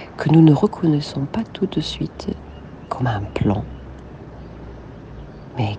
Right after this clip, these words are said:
comme une intrusion dans notre vie si bien organisée ? Est-ce que mon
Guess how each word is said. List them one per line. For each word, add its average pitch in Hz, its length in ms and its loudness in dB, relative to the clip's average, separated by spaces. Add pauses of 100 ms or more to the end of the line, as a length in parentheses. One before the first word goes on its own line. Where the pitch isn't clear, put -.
comme 110 560 0
une 123 160 4
intrusion 123 800 0 (1900)
dans 120 120 2
notre 110 380 0
vie 110 280 -2
si - 220 -6
bien 117 180 2
organisée ? 107 640 0 (4000)
Est-ce 104 140 -6
que - 140 -4
mon 143 220 8